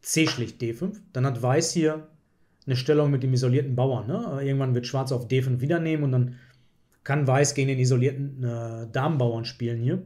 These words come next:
oder den isolierten Bauern auf D fünf. Aber Schwarz hat hier den super Zwischenzug D schlägt C vier.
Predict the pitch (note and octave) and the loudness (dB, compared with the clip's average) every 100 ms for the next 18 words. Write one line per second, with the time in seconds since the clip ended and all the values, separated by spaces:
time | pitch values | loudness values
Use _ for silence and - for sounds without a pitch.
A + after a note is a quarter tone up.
0 | - A#2+ G#2+ A2 G#2 A#2 B2 A#2+ A#2 A#2 | -8 -8 -8 -8 -8 -6 -6 -4 -4 -6
1 | - A#2+ C3+ G#3 - - _ _ _ _ | -4 -4 -2 -4 -6 -20 _ _ _ _
2 | - F3+ E3+ C3+ F#3 - - - - _ | 0 4 4 4 0 -8 -14 -14 -20 _
3 | _ _ _ - C3 D3+ F3+ F3 E3 D3 | _ _ _ -8 0 2 2 0 0 0
4 | C#3 F3+ D3+ E3 D3+ - D3 - C#3 C3+ | 0 0 -2 -4 -6 -4 -6 -2 -2 0
5 | C#3+ B2+ C#3+ D#3+ A2 C#3 | 0 -2 -2 -2 -4 -8